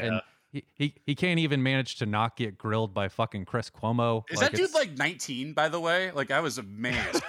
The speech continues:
Speaker 1: <laughs>
Speaker 2: when I saw him.
Speaker 1: Uh, he might be. Every, every fucking tech firm at this point feels like it, it's
Speaker 2: <laughs> It really
Speaker 1: intentionally
Speaker 2: is, yeah. They're all run by Xennials.
Speaker 1: Pretty much. They actually, that evening, uh, Thursday evening, Robinhood had to get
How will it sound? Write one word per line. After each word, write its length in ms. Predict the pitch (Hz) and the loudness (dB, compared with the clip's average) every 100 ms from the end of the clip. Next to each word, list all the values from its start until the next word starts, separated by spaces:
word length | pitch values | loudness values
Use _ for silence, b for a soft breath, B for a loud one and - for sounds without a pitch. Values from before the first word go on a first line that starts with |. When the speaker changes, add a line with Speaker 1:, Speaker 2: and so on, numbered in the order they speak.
| - | -2
Speaker 1:
<laughs> 220 | 349 - | -2 -2
Speaker 2:
when 100 | 135 | -2
I 140 | 233 | -2
saw 260 | 110 - 107 | -2 -2 0
him. 200 | 107 90 _ _ _ _ _ _ _ _ 440 427 - _ _ B B B B B | -2 -6 _ _ _ _ _ _ _ _ 0 0 -4 _ _ B B B B B
Speaker 1:
Uh, 220 | 147 147 117 | -2 0 2
he 120 | 196 | 2
might 260 | 120 104 | 2 2
be. 220 | 104 104 104 | -2 -2 0
Every, 320 | 165 175 120 | 2 2 0
every 220 | 160 131 | 0 0
fucking 540 | - 98 92 90 90 - _ _ _ | 0 0 0 0 -4 -10 _ _ _
tech 260 | - 120 117 | -4 -2 -2
firm 320 | - 101 95 | 0 0 0
at 80 | 92 | -2
this 140 | 95 | -6
point 280 | - 101 90 | -4 -4 -2
feels 160 | 101 90 | -2 -2
like 160 | 90 | -2
it, 140 | 104 101 | -2 0
it's 180 | 104 - | 2 2
Speaker 2:
<laughs> 20 | |
It 120 | 107 | 2
really 120 | 214 233 | 4 4
Speaker 1:
intentionally 360 | 180 110 95 92 | 4 4 2 2
Speaker 2:
is, 80 | 95 | -2
yeah. 100 | 104 | -6
They're 140 | 143 | 0
all 120 | 135 131 | 0 0
run 180 | 123 | -2
by 120 | 113 110 | -4 -6
Xennials. 540 | 107 110 110 101 - _ B B B B B B _ _ _ | -8 -10 -12 -14 -20 _ B B B B B B _ _ _
Speaker 1:
Pretty 180 | 147 123 | 0 2
much. 460 | 92 90 - - - _ _ _ 131 | 4 2 -2 -12 -20 _ _ _ -4
They 160 | 123 202 | 0 2
actually, 400 | 220 - 160 135 | 0 -2 0 2
that 180 | 120 117 | 2 2
evening, 500 | 135 117 110 104 107 | 0 2 0 0 -2
uh, 220 | 113 95 | -2 0
Thursday 320 | 107 120 110 | 2 0 0
evening, 340 | 104 113 104 98 | -2 -2 -2 0
Robinhood 400 | 104 107 107 101 | 2 2 0 0
had 120 | 101 | 0
to 60 | 92 | 0
get 200 | 95 | 0